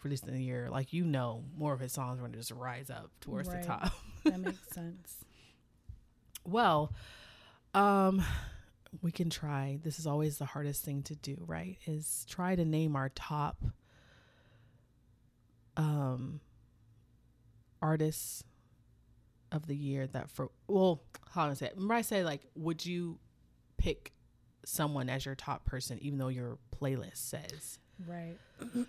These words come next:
Speaker 1: So your
Speaker 2: <clears throat>
Speaker 1: top artist was B T S, right? But in your
Speaker 2: Yes.
Speaker 1: mind
Speaker 2: I thought it was gonna be N C T.
Speaker 1: You said it was N C T.
Speaker 2: Specifically one two seven.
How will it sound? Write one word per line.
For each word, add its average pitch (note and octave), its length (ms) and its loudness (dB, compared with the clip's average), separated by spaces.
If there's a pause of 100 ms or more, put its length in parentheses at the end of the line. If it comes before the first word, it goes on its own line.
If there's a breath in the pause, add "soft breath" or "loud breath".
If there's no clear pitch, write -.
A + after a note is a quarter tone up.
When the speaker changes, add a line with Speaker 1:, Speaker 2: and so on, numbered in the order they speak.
Speaker 1:
So F#3+ 140 4
your F#3 180 8
Speaker 2:
<clears throat> - 0 -
Speaker 1:
top F#3 320 2
artist D3 360 2
was C#3+ 340 -4
B C#3+ 120 -4
T - 240 -8
S, - 300 -10
right? B2+ 320 -4 (320)
But D#3 180 4
in D#3 180 2
your E3+ 160 2
Speaker 2:
Yes. F3 80 4
Speaker 1:
mind B2+ 520 -2 (480)
Speaker 2:
I G3+ 100 0
thought F#3+ 320 -4
it G3+ 60 -2
was F#3+ 100 -4
gonna F#3 160 -4
be F#3 140 -10
N F3+ 100 -8
C F#3+ 160 -10
T. F3+ 200 -12
Speaker 1:
You D#3+ 200 2
said C3+ 160 2
it B2 60 2
was B2 120 -2
N B2 100 -2
C - 80 -8
T. - 60 -4
Speaker 2:
Specifically G3+ 520 0
one F3+ 180 -8
two F3+ 160 -10
seven. G3 420 -14